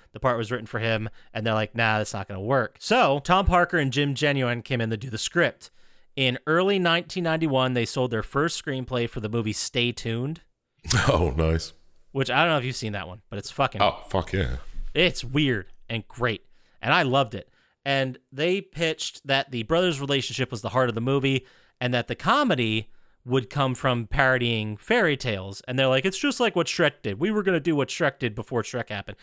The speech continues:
Speaker 1: They give themselves a lot of credit for
Speaker 2: Yeah,
Speaker 1: this
Speaker 2: yeah, I'm
Speaker 1: concept.
Speaker 2: sure.
Speaker 1: So they ended up writing a script, and then they went to find a director. So they picked these two directors,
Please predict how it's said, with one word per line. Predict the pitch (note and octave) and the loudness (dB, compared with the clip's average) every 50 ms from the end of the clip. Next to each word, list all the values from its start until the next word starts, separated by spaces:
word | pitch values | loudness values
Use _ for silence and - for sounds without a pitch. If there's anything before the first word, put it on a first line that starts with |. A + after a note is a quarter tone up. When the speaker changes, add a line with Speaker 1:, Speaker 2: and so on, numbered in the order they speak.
| - - - - | -20 -20 -6 -6
Speaker 1:
They | F3 D3+ | -2 -2
give | D#3+ C3 | 0 -2
themselves | A#2+ A2+ - - G2+ F#2+ | -2 -4 -2 -2 -4 -4
a | F#2+ | -4
lot | F2+ F2+ F#2 G2 G2 F#2 F2+ | -8 -8 -4 -2 -2 -2 -4
of | F#2 - | -6 -8
credit | - - F2+ F2+ | -6 0 2 4
for | |
Speaker 2:
Yeah, | E2+ D#2+ D2 C#2+ | 4 4 4 2
Speaker 1:
this | C#2 C#2 | 2 2
Speaker 2:
yeah, | E2 D#2+ | 2 2
I'm | D2 D2 | 4 2
Speaker 1:
concept. | D2+ D2 - - | 2 2 0 0
Speaker 2:
sure. | - D#2+ C#2+ C#2+ C#2+ C2+ - - - - - - - - - - - - - - | 0 0 0 0 -2 -4 -6 -12 -20 -20 -20 -20 -20 -20 -20 -20 -20 -20 -20 -16
Speaker 1:
So | - - - A#2 A2 G#2+ G#2 A2 - - | -12 -6 -2 0 0 0 0 -2 -4 -10
they | B2+ A2 C3 D#3 F#3 G#3 G3 | -8 -2 2 2 4 4 4
ended | F#3 F3+ D#3 | 2 2 2
up | D#3 D3 A#2+ B2+ | 2 2 2 2
writing | C#3 C#3 C#3+ C#3+ C#3+ | 2 2 2 2 0
a | C#3 | -2
script, | - - - C#3+ A#2 A2 A2 - - - - - - - | -2 -4 -2 0 0 0 -2 -4 -12 -18 -18 -20 -12 -6
and | B2 B2+ C3 | -2 0 2
then | C3 C3 C3 C3 | 2 2 2 2
they | C3 C3 C3 | 2 2 2
went | B2+ C3+ C3 - | 2 0 0 -2
to | - - | -6 -2
find | - C3 B2+ C3+ | 0 0 0 0
a | C#3 | 0
director. | B2+ E3 G3+ C4+ D4 - - C#3+ G#2 F2 | 0 0 2 2 2 0 -2 -6 -6 -6
So | - - C#3+ B2+ | -6 -2 0 2
they | C3+ C3+ C3 | 2 2 2
picked | - - A3+ C4 C4+ - - - - | 2 2 0 0 0 -4 -10 -10 -4
these | C#3+ C#3+ C3 - | -2 -2 -2 0
two | - B3 C#4+ D4 | 0 0 2 2
directors, | C4+ D4 C4+ G#3+ D3+ C3 - - F2+ D#2+ D#2+ - - | 2 2 2 4 2 2 0 -4 -10 -12 -12 -14 -16